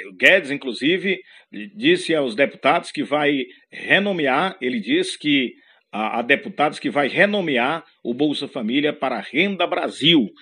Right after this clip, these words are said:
Esse negócio de Bolsa Família e tudo mais, com o nome de Bolsa Família, ele vai chamar o nome de Renda Brasil. É algo parecido com aquilo que o Lula fez, né? Pegou alguns programas que já eram de outros governantes e trocou o no-, os nomes,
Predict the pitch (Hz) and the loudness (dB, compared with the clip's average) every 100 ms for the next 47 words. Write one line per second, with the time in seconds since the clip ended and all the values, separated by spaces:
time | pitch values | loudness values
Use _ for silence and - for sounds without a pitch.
0 | _ - 131 143 117 120 143 123 - 107 | _ -10 -2 -2 0 0 0 0 -2 2
1 | 143 170 151 110 104 135 110 135 151 131 | 6 6 4 2 -4 -6 -8 -2 0 -2
2 | - 117 120 110 120 113 - 101 135 156 | -4 -10 -10 -6 -6 -6 -10 -8 -4 -4
3 | 131 - - - 113 120 135 131 127 120 | -4 -8 -18 -6 -2 0 -2 -2 -2 -2
4 | 123 117 123 - 120 160 151 - 143 104 | -4 -4 -6 -4 -2 -2 -2 -2 -4 -4
5 | 110 104 160 - - 160 185 185 156 - | -6 -6 -8 -8 -8 -6 -6 -4 -6 -4
6 | 165 139 156 139 - _ 120 147 156 - | -4 -2 -4 -4 -6 _ 2 4 4 4
7 | 127 110 131 143 135 135 127 147 147 - | 2 2 -2 -2 0 2 0 -2 -8 -6
8 | 135 92 151 160 131 - 101 120 131 127 | -4 0 0 0 -2 -4 -4 0 0 0
9 | 107 117 - 101 87 80 104 95 98 110 | -2 -2 -6 -14 -16 -14 -10 -6 -4 -2
10 | 175 - - - - - - 120 120 151 | -2 -4 -14 -20 -20 -20 -6 -4 -2 0
11 | 139 170 175 131 139 165 135 135 185 185 | 2 6 6 4 0 0 -2 -2 -2 0
12 | 190 - | -2 -4